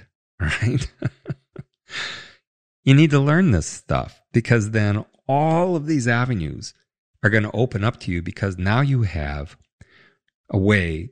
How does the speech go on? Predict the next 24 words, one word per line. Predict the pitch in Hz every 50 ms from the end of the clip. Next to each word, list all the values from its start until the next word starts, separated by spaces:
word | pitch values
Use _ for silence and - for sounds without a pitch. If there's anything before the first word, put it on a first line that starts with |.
| _ -
to | - 110
create | - - 107 95 95
a | 101
website | 92 90 87 87 - - 92 87 82 85
in | 82
a | 85
matter | 85 87 85 85 85 82
of | 78 90
minutes, | 90 90 85 82 - -
almost | 101 92 90 90 - - _ _ -
on | 101 98 101
almost | - - 92 92 90 90 - -
any | - 87 82 78
topic. | - - 73 73 - - _ - - _ _ _ _ _ _ _ _ _ - - - _ _ _ _ _ -
All | -
right, | 90 92 -
let | 101 139
me, | 175 165 135 - _ - -
I'm | 120
gonna | 139 135
segue | 107 - - 117 107 95 90 85 85 85
real | 92 98 98
quick | - - - 104 95 -
here | - 90 76 73